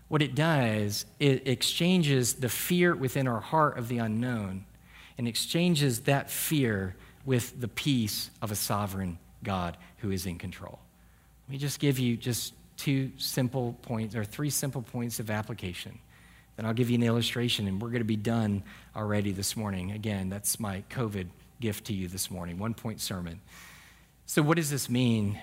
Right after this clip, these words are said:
when we truly believe in the sovereignty of God? How does it exchange this fear for peace within our heart? When, when we believe in a sovereign God, we need not fear governments,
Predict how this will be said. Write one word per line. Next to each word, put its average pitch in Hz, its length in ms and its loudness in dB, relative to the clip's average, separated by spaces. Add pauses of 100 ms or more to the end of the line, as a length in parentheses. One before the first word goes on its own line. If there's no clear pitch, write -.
(100)
when 127 140 2
we 117 120 4
truly 139 500 -2
believe 110 400 0
in 101 80 -2
the 98 80 -4
sovereignty 101 580 -4
of 85 120 -10
God? 90 300 -10 (1400)
How 156 160 0
does 147 180 0
it 117 120 -4
exchange 107 840 0
this 110 240 -4
fear 104 600 -4
for 104 220 -8
peace 110 420 -6
within 101 260 -8
our 90 100 -8
heart? 95 460 -12 (500)
When, 123 140 0
when 135 180 6
we 147 100 6
believe 123 800 2
in 127 260 0
a 104 100 -6
sovereign 110 520 -2
God, 98 580 -4
we 117 160 -4
need 120 300 -2
not 104 240 -6
fear 104 400 -4
governments, 92 720 -8